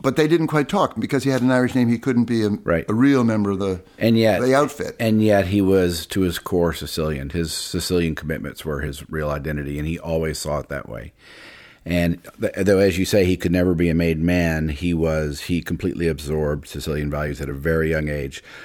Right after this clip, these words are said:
Speaker 2: largely because his mother, whom he revered,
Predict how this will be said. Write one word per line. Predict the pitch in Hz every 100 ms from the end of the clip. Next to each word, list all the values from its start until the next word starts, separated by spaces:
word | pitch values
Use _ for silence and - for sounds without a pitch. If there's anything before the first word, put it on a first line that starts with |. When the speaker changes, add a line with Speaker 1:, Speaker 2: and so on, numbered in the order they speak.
| - - - -
Speaker 2:
largely | 117 139 131
because | 120 107 95
his | 87 78
mother, | 87 92 85 80 80 73
whom | 87 76
he | 80 78 69
revered, | 73 73 78 80 78 73 69